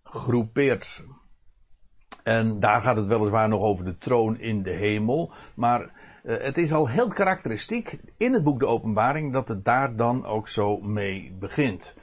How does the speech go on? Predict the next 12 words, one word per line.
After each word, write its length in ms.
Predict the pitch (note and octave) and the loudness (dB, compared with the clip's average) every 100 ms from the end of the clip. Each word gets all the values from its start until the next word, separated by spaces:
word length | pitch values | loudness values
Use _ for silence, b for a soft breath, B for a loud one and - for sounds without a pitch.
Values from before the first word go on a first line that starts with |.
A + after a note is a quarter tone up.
| B - | B -4
Na 260 | A#2+ A#2 | 2 2
de 140 | G#2 A2+ | 2 0
inleiding 840 | B2 A#2+ A2+ A2+ G#2+ G#2+ G#2+ G2+ | 0 2 4 4 2 0 -4 -6
van 380 | G#2 G2 F#2 G2 | -6 -6 -8 -12
de 80 | - | -10
eerste 340 | G#2+ G#2 - F#2 | -8 -8 -8 -8
drie 200 | F#2+ G#2 | -2 2
hoofdstukken, 560 | D3 - C3+ A2+ A#2 B B B - | 2 0 -4 -4 -6 B B B -6
dan 360 | A#2 A2+ G#2+ | 0 2 2
als 260 | - G#2+ F#2+ | -2 -4 -2
Johannes, 840 | G2 G#2 F2+ A#2+ D3+ A2+ - - G2 | 2 2 4 2 2 -2 -6 -8 -10
eh, 260 | G2+ F#2+ | -10 -10